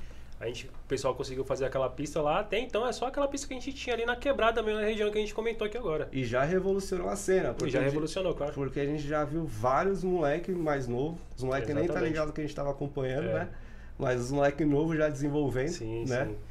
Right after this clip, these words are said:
Speaker 2: Já em dois mil e vinte e um. Dois mil e vinte e dois veio essa obra, dois mil e vinte e três já foi inaugurado. A galera que passa de carro ali não tá entendendo nada, mano.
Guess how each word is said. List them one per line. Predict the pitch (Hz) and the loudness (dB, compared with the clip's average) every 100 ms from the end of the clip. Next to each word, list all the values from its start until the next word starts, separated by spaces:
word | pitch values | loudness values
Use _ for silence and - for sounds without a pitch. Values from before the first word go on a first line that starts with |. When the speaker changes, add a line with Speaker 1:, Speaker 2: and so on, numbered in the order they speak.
| - - - - - | -12 -12 -12 -12 -2
Speaker 2:
Já | 123 131 | 2 2
em | 147 | 4
dois | 160 151 | 2 4
mil | 165 | 2
e | 165 | 2
vinte | 160 165 - | 0 0 0
e | |
um. | 170 151 - | 0 0 -6
Dois | 156 165 160 | -2 0 2
mil | 170 | 2
e | 175 | 4
vinte | 175 185 | 2 0
e | 196 | 0
dois | 180 180 165 | 0 0 0
veio | 143 156 185 226 | 0 2 4 4
essa | 220 196 170 | 2 0 2
obra, | 175 208 226 | 0 -2 -2
dois | 196 180 | 0 0
mil | 175 | 2
e | |
vinte | 190 185 | 2 0
e | |
três | 185 180 | 0 2
já | 180 175 | 2 -2
foi | - 190 | 0 2
inaugurado. | 202 208 202 185 147 175 202 220 - - - - - - | 4 4 4 2 4 4 2 -4 -8 -14 -14 -14 -14 -2
A | 139 214 | 0 2
galera | 233 214 196 185 | 4 4 4 4
que | 180 - | 0 -2
passa | 170 175 175 | -2 -2 -2
de | 160 | -4
carro | 160 151 147 139 | -4 -2 0 0
ali | 135 185 | 0 0
não | 196 180 | 0 0
tá | 196 | 0
entendendo | 208 190 196 262 | 4 4 4 4
nada, | 320 170 143 | 2 2 2
mano. | 113 107 | -2 -4